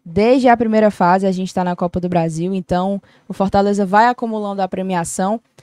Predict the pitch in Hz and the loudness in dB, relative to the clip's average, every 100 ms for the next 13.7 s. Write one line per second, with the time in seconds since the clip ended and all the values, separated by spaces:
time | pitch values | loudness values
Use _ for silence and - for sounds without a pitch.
0 | _ _ 233 233 - 240 220 220 226 220 | _ _ 2 2 4 4 4 0 0 -2
1 | 214 220 247 247 220 208 202 - 233 202 | -2 -6 -6 -4 -4 -6 -6 -6 -4 -4
2 | 214 233 226 220 220 254 226 240 - - | -6 -8 -8 -4 -2 -2 -2 -6 -10 -18
3 | _ _ - 233 247 254 294 294 277 285 | _ _ 2 4 4 2 0 -2 -4 -4
4 | 269 277 262 233 208 180 - _ _ _ | -6 -4 -4 -4 -6 -8 -12 _ _ _
5 | _ _ 196 226 247 262 214 - 202 202 | _ _ -4 -2 0 0 -2 -2 -4 -4
6 | 202 196 190 226 247 277 277 - 208 208 | -4 -4 -2 0 0 0 -2 -4 -8 -8
7 | 208 202 190 190 208 269 277 269 262 226 | -10 -6 -6 -6 -8 -8 -8 -6 -4 -4
8 | 226 - _ _ _ - 196 196 202 196 | -6 -10 _ _ _ -4 0 2 2 2
9 | 196 196 196 190 - _ _ _ _ - | 2 0 0 -2 -4 _ _ _ _ -4
10 | 233 269 294 277 311 - 254 247 226 220 | 0 0 -2 -4 -4 -2 -6 -4 -6 -6
11 | 226 226 190 185 202 202 247 294 269 - | -6 -4 -6 -4 -2 0 0 0 -2 -2
12 | 233 233 220 202 220 233 202 220 226 220 | -6 -6 -8 -8 -4 -4 -4 -6 -6 -8
13 | 208 196 185 170 165 165 - | -10 -8 -8 -6 -6 -8 -16